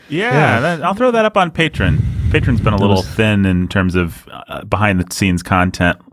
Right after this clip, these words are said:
Speaker 1: lately. Maybe I'll throw that up on Patreon. Brandon, you were in the middle of introducing the third king.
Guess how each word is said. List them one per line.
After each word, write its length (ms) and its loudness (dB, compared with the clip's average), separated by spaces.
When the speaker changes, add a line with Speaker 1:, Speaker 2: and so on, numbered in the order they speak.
Speaker 1:
lately. 420 0
Maybe 220 0
I'll 100 4
throw 200 0
that 160 4
up 120 -2
on 140 0
Patreon. 480 -4
Brandon, 460 0
you 140 2
were 100 4
in 80 2
the 60 2
middle 220 2
of 100 -2
introducing 840 0
the 140 -4
third 680 -2
king. 460 -4